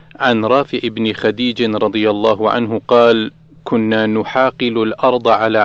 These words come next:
عهد رسول الله صلى الله عليه وسلم، فنكريها بالثلث والربع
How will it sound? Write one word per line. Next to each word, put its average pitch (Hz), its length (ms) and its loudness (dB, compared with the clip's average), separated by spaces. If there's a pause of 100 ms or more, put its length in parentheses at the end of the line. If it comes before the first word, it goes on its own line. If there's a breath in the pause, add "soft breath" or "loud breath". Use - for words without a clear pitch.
عهد 120 220 -4
رسول 110 460 -2
الله 113 400 0
صلى 107 280 -4
الله 107 360 0
عليه 104 260 -2
وسلم، 110 640 -2 (1400 loud breath)
فنكريها 117 880 0
بالثلث 123 720 -2
والربع 113 920 0